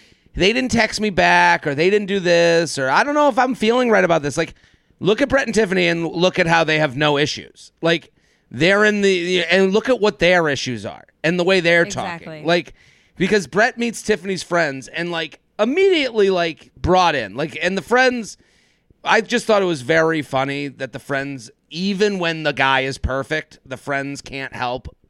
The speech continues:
Speaker 1: but be the, you know, say the cle-, like, they're like, "You better be good to her. You, you,
Speaker 2: Well
Speaker 1: you're, you're lucky." It's like, how about she's fucking lucky? This guy's an angel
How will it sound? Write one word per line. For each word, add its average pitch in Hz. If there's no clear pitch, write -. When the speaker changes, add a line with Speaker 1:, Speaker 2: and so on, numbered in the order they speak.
Speaker 1:
but 113
be 127
the, 127
you 151
know, 135
say 143
the 135
cle-, 139
like, 185
they're 202
like, 190
"You 262
better 247
be 190
good 196
to 196
her. 127
You, 226
you, 214
Speaker 2:
Well 247
Speaker 1:
you're, 277
you're 277
lucky." 247
It's 170
like, 226
how -
about 494
she's 349
fucking 233
lucky? 131
This -
guy's 359
an 392
angel 277